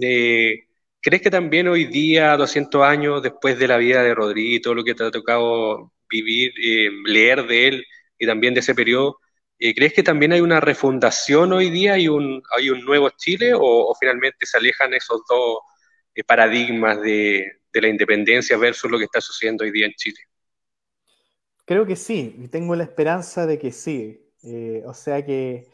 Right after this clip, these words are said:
Speaker 2: los sectores tradicionales hoy día estén pataleando es una buena señal. Eh, <laughs> significa que las cosas se están haciendo bien.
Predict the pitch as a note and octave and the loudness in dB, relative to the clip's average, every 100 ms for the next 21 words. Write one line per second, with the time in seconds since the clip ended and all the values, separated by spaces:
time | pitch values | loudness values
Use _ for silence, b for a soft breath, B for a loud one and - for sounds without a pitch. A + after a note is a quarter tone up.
0 | _ - C3 C#3 - D3 D#3 D#3 D3 D3 | _ -16 -12 -12 -4 -2 -2 -2 -4 -4
1 | C#3+ D3 D#3 D3 D3+ D3+ D3+ D3+ C#3+ C3 | -6 -2 0 0 -2 -6 -8 -6 -4 -2
2 | D3 D#3+ E3 D#3+ D#3+ D3 C#3 D3 - D3 | -4 -4 -2 -2 -4 -8 -6 -6 -8 -6
3 | E3 A#2 - _ _ _ _ _ - B2 | -4 -4 -8 _ _ _ _ _ -14 -14
4 | A#2+ D#3 - C#3 C3+ D3+ D#3 D3 C3+ - | -12 -14 -10 -8 -4 0 0 0 -2 -4
5 | D#3 D#3+ D3+ - C#3 C3+ C#3 B2+ B2+ C#3+ | -4 -4 -6 -8 -8 -8 -10 -10 -6 -6